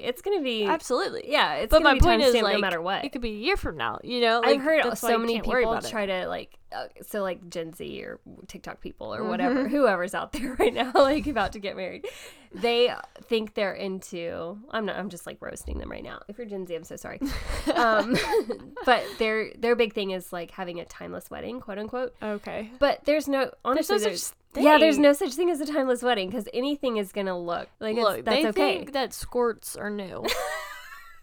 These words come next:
Speaker 2: So,
Speaker 1: They
Speaker 2: I
Speaker 1: yeah.
Speaker 2: can't really go off of what they think.
Speaker 1: Yeah. Anyway, just to try to look timeless isn't timeless.
Speaker 2: No.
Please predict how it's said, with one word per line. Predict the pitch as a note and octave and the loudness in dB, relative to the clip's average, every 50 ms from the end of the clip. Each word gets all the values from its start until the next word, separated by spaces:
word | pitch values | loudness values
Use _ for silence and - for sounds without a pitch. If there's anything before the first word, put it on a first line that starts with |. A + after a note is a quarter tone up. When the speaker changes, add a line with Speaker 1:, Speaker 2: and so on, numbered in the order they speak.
| - - | -18 -14
Speaker 2:
So, | - - - - C4 B3 A#3 A3+ A3+ A3 A3 G#3+ C#4 F4+ - - - _ - | -12 -10 -4 2 6 6 8 10 8 8 8 6 4 2 -2 -6 -16 _ -12
Speaker 1:
They | - - - | -4 2 4
Speaker 2:
I | C#4 E4+ | 4 4
Speaker 1:
yeah. | D4 G3+ F#3 F3+ | 4 2 0 0
Speaker 2:
can't | D#4 D#4+ C#4 C4+ C4 C4 B3 A#3+ A3 - - - | 2 4 6 6 6 4 4 2 0 -4 -6 -4
really | A#3 A#3 A3+ A3 G#3+ G#3 G#3 G#3 G3+ G3 | -2 0 0 0 0 0 -2 -2 -4 -4
go | G3+ G3+ G3 | -2 -2 0
off | F#3+ F#3+ G3+ A3 - | 0 0 -2 -4 -6
of | - - | -10 -10
what | - - - | -10 -8 -8
they | - - A#3 | -8 -8 -8
think. | - - - - - | -8 -10 -14 -12 -10
Speaker 1:
Yeah. | - G#3+ F#3+ - - - - _ _ - | -6 -6 -6 -6 -8 -12 -16 _ _ 4
Anyway, | B3 B3+ A3 G3 F3+ E3 F3 A#3 - | 4 6 6 4 2 -2 -4 -6 -6
just | - C4+ D4 D4 - - - | -2 0 0 0 -2 -2 0
to | F4+ G4 B3 | 2 2 2
try | - - C#4+ C#4+ D#4 | 4 4 6 6 6
to | D#4+ | 6
look | D4+ C#4+ A#3 - - | 4 4 2 0 -4
timeless | - A3 A3 G#3+ G#3 G3+ F#3+ F#3+ F#3+ - - | -6 -4 -2 -2 -2 -2 -4 -4 -6 -8 -8
isn't | - G3 F#3 G3 F3+ - - _ - | -8 -8 -6 -8 -8 -10 -12 _ -16
timeless. | - G3+ F3 E3 - - F#3 F#3+ - - - - | -14 -12 -12 -10 -10 -10 -12 -12 -14 -16 -14 -10
Speaker 2:
No. | A#3+ A#3+ - - - - G#3+ | -6 -6 -6 -4 -6 -8 -10